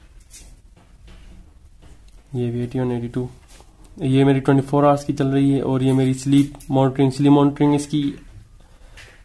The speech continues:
ओवरऑल सही है, लेकिन मैं इससे इतना सेटिस्फाई नहीं हूँ। अगर आप ऐसे ही लेट जाएं तो भी इसको ये काउंट कर देती है कि आप सोए हुए हैं लाइट स्लीप में, लेकिन ये लाइट स्लीप में भी इसको काउंट कर देती है।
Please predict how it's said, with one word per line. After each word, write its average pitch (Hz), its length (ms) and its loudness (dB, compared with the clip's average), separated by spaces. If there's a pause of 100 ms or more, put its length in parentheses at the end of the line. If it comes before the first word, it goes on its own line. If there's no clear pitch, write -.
ओवरऑल 170 260 6
सही 175 220 4
है, 175 60 6
लेकिन 165 280 6 (280)
मैं 147 260 6
इससे 151 160 2
इतना 147 220 2
सेटिस्फाई 131 380 0
नहीं 123 180 2
हूँ। 123 120 -2
अगर 131 180 0
आप 135 160 0
ऐसे 143 180 2
ही 151 60 6
लेट 143 240 4
जाएं 147 200 2
तो 143 120 0
भी 143 80 2
इसको 139 180 -2
ये 131 60 2
काउंट 131 260 2
कर 131 120 0
देती 127 200 0
है 127 60 0
कि 123 100 -2
आप 123 240 -2 (560)
सोए 143 180 6
हुए 123 180 2
हैं 113 140 -6 (920)
लाइट 147 280 2
स्लीप 156 280 2
में, 156 260 4 (100)
लेकिन 143 440 0 (180)
ये 131 240 2
लाइट 135 220 2
स्लीप 143 260 0
में 139 120 4
भी 139 120 0
इसको 139 300 0
काउंट 131 480 -2
कर 131 100 0
देती 123 300 -2
है। 120 60 -10